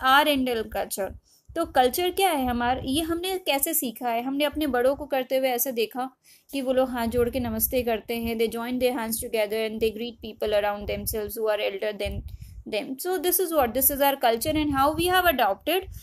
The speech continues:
we have adopted it from the society where we are living in।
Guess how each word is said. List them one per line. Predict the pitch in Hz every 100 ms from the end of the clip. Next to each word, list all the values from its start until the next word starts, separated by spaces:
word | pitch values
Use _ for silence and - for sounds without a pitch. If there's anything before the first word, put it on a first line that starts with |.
| - _ - _ _ _ 240
we | 285
have | 311 320 311
adopted | 285 247 226 269
it | 269 285
from | 262 240 240
the | 269 262 240 -
society | - 233 247 226 294
where | 247 220 202
we | 214
are | 233
living | 311 320 240
in। | 185 -